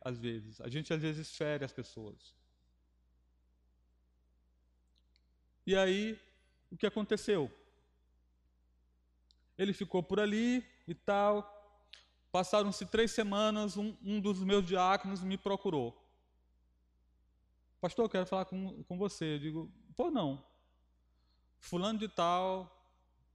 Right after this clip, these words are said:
Não, ele não disse assim. Ele disse assim, "Tem uma pessoa na igreja que tá mui-, está muito magoado com você." Eu digo, aí eu cacei na cabeça e não,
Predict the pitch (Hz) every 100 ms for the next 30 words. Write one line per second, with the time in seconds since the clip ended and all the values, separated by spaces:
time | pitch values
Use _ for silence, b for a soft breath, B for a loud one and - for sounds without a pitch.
0 | _ _ _ _ _ _ _ _ _ _
1 | _ _ _ _ _ 165 185 156 160 180
2 | 196 240 214 - 139 117 - _ _ _
3 | b b - 151 170 190 196 - 147 120
4 | B B - _ 180 190 202 202 208 180
5 | 180 190 190 190 - 190 185 165 175 175
6 | 180 175 165 180 247 233 156 - 170 214
7 | 247 190 175 180 185 185 175 127 113 113
8 | _ - - _ 160 180 208 226 240 _
9 | _ _ _ _ _ _ 180 226 269 254
10 | - - 233 220 - 185 156 175 208 -
11 | 220 202 208 208